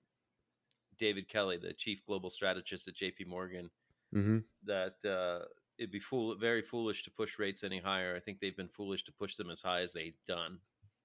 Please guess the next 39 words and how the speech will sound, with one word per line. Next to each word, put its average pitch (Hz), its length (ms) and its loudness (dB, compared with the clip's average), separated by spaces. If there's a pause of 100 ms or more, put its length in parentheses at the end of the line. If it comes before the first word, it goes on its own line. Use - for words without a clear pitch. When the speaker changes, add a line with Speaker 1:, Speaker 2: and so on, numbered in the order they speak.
Speaker 2:
Mm. 95 380 4
Speaker 1:
Uh, 90 260 0 (340)
talking 101 200 2
about, 92 200 0
like, 90 200 -2
the, 90 340 -2
the, 90 80 -6 (160)
the 87 80 -8
banking 92 460 -2
turmoil 85 420 -6
going 85 240 -6
on 87 160 -8
right 50 240 -6
now. 50 280 -6 (600)
Speaker 2:
Right. 87 320 12 (540)
Speaker 1:
So 107 380 4
if 101 260 0
you 196 420 -2
add 120 580 6
this 110 220 -2
banking 90 680 -2
stuff 82 380 0 (340)
with, 95 260 -2 (260)
like, 110 220 -2
if 110 200 -4
pe-, - 200 -6
if, - 280 -2
if - 240 -2
we're 202 140 8
not 117 380 8
actually 110 420 6
seeing 104 280 -2
the 92 100 0
jobs 95 360 2
growth 87 340 -2
that 87 140 -12
keeps 98 220 -10
getting 90 280 -2
reported, 87 520 -6